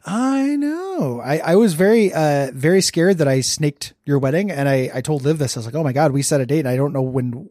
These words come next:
Will's actually gonna, like, do his thing." And then she said, "What if we chose the same date?" And I was like, "I don't know." <laughs>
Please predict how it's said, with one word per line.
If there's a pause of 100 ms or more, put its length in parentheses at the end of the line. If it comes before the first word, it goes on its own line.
(140)
Will's
actually
gonna,
like,
do
his
thing." (560)
And
then
she
said,
"What
if
we
chose
the
same
date?" (160)
And
I
was
like, (760)
"I
don't
know."
<laughs>